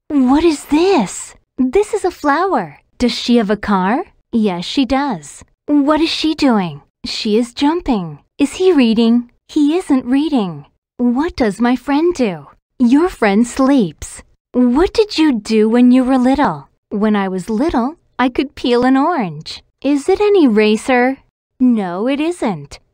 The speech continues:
It's a ruler. What are you going to have? I'm going to have French fries. What is she going to do? She's going to buy a computer. What did you do? I washed my hands. How tall are you?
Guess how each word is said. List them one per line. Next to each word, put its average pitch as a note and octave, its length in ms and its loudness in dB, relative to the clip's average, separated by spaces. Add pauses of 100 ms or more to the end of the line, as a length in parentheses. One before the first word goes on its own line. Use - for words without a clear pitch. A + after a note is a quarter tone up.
(320)
It's D4 200 -4
a D#4+ 80 2
ruler. C#4 720 -2 (220)
What A#3+ 300 0
are D4 40 4
you D4 120 4
going C4+ 220 2
to C#4+ 80 -2
have? G3+ 560 -4 (300)
I'm F#4 200 -2
going A#3+ 300 0
to B3 100 -2
have A#3 220 -2
French D#4 340 -4
fries. F#3 640 -4 (220)
What D4+ 320 0
is A4 80 -2
she - 160 -2
going D4 240 2
to D4+ 80 0
do? C#4 420 -2 (340)
She's C#4+ 360 -2
going A#3 300 0
to A#3+ 80 0
buy A3 180 -2
a A3 100 -2
computer. A3+ 720 -4 (240)
What C4 320 0
did C#4+ 240 -2
you D4+ 100 4
do? C#4+ 460 0 (240)
I D4+ 140 0
washed A3 420 0
my A3+ 180 0
hands. A#3 720 -4 (260)
How A3 260 0
tall A3+ 260 2
are A#3+ 100 2
you? A#3+ 460 -2